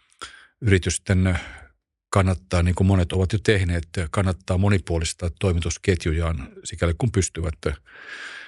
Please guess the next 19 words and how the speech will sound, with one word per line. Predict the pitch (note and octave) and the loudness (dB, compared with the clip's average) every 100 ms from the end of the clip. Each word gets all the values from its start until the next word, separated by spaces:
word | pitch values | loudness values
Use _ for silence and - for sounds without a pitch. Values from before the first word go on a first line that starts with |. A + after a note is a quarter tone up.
| - _ - A2 D#2+ G#2+ - | -20 _ -10 -2 0 -2 2
monipuolistamaan | G2+ F2+ F#2+ F2 - F#2 | 4 6 4 2 2 0
toimitusketjujaan | F2 F#2 F2+ - F2 E2+ F2 F2 C#2+ D2 - | 2 2 2 0 0 2 4 2 -2 -12 -4
esimerkiksi | F2+ E2 E2+ - - D#2 - _ _ - | -2 0 0 -2 -10 -14 -20 _ _ 2
muualle | G2+ F#2 - | 4 4 2
Aasiaan. | F#2 F2+ F2 F2 D#2+ - - - - | 0 0 0 -2 -2 -4 -12 -20 -20
Siellä | - - | -12 -4
on | G2 - F#2+ | -4 -4 0
Vietnam | G2 E2+ - E2+ E2 | 4 4 2 0 0
tai | F2 F2 E2+ - _ _ _ _ | -2 -2 -2 -4 _ _ _ _
Indonesia | G2 F2 E2+ E2+ E2 - E2 - | 2 4 2 2 0 -2 -6 -2
tai | E2+ E2+ E2+ A#2+ C3+ E3+ - - | 0 0 -2 -10 -18 -20 -14 -2
monet | E2+ E2 | 0 2
muutkin | F#2+ E2+ E2 | 0 0 0
maat, | E2+ D#2+ - D2 - - - - - - - - _ - | 0 0 -4 -8 -8 -20 -20 -20 -20 -20 -20 -20 _ 2
joihin | F#2 E2+ F2 E2 | 4 6 4 2
tuotantoa | - F#2 E2 - F2+ | 2 2 2 0 2
on | F#2 | 2
siirtynyt | F#2 G2 E2 - F2+ F2 - D#2+ - - | 0 -2 -6 -4 -4 -4 -4 -6 -6 -14
jo. | - G2 | -2 0